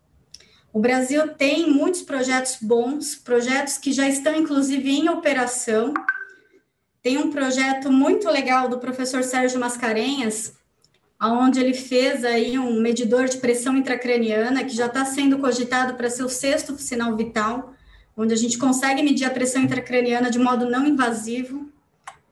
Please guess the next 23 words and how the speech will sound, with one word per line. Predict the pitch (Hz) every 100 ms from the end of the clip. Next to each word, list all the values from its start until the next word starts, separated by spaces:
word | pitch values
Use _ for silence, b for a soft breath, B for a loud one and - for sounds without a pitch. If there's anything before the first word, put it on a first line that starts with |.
| _ _ _ _ _ _ _ _
E | 254
aqui | 311 311 320
é, | 339 339 -
é | 294
um | 330
hub | 277 285 311 269
que | 269
ele | 285
mostra | 285 285 294 -
um | 302
pouquinho | - 320 294 320 330 269
de | 262
alguns | 269 294 285
outros | 285 285 285
cenários, | - 311 285 269 240 214 -
como | - 320 370
que | 370
tá | 320 294 285
esse | 285 -
ecossistema | 285 277 285 277 240 - 285 294 277 208
fora | 208 - 311 320 320
do | 294
país. | - 294 240 190 185 - - -